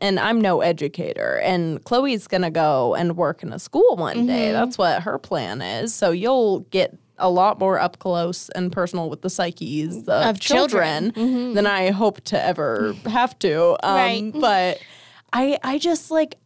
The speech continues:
Speaker 1: what is the benefit of telling you, a child,
Speaker 2: Yeah.
Speaker 1: to knock it off? And, like,
Speaker 2: Yeah.
Speaker 1: so many things go into, like, the, the, your formative years, quote unquote, you know,
Speaker 2: Mm-hmm.
Speaker 1: that, like, shape who you are. And I wonder, like,
Speaker 2: Yeah.
Speaker 1: those things that I do remember,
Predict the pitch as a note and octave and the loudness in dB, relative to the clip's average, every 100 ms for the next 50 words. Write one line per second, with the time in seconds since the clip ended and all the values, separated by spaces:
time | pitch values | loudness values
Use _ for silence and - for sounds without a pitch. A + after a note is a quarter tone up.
0 | _ C4+ E4 G#4 F4 C#4+ A3 F#3 F#3 - | _ 2 4 4 2 2 4 2 0 -4
1 | D#2+ G2 - - F#3 F3+ - - G3+ G#3 | -2 -2 0 0 0 -4 -16 -14 -2 0
2 | G#3 G#3+ G3+ F3+ F3+ F3 F3 F3+ A3+ G3+ | 2 2 0 2 2 2 0 0 0 0
3 | F3 E3+ F#3+ F#3+ F3 D#3 - - - - | 0 0 0 -2 0 -2 -4 -2 -2 -2
4 | - G#3+ A3+ A3 G#3+ B3+ B3+ A#3 A3+ A3+ | -2 -2 0 0 -2 -2 -4 -2 -4 -6
5 | - - A#3+ B3 C4 D4 D4 - F#3+ G3 | -6 0 4 4 2 0 -2 0 0 0
6 | G3 F#3+ F#3+ F#3 F#3 E3+ F3 F3 - F3+ | -2 -2 -2 0 0 -2 -2 -2 -4 -4
7 | F3 A#2+ F3 A3 - G3 G#3 A3 G#3 G3+ | -2 -4 -2 -4 -6 -8 -10 0 0 0
8 | - F#3 F3 F3 D#3+ D3+ E3+ D#3 D3 - | -2 0 2 0 0 -2 -4 -4 -4 -6
9 | C2+ - - D#3+ D#3 E3+ F3 E3+ C3 - | -6 -8 0 0 2 -2 -4 -2 -2 0
10 | B3 G3+ F#3+ F3 F#3 G3+ G3+ G3+ - F3+ | 0 0 2 2 2 0 0 0 0 -2
11 | E3 - - F#3+ F#3 - F#3 F3+ E3 E3 | -4 -4 0 0 -2 -2 -2 0 -2 0
12 | C3 D3+ G#3 A3 G3 - A3 B3 A3 G3+ | 0 0 0 -2 -2 0 0 0 0 0
13 | G#3 F#3 F#3 - F3+ F#3 - F3+ F#3 F3+ | -2 -2 -2 -4 -4 -4 -4 -4 -2 -4
14 | F3+ F3+ F3+ E3+ D#3 D3+ E3+ G#3 A#3+ C#4 | -4 -6 -4 -4 -4 -6 -2 0 0 -4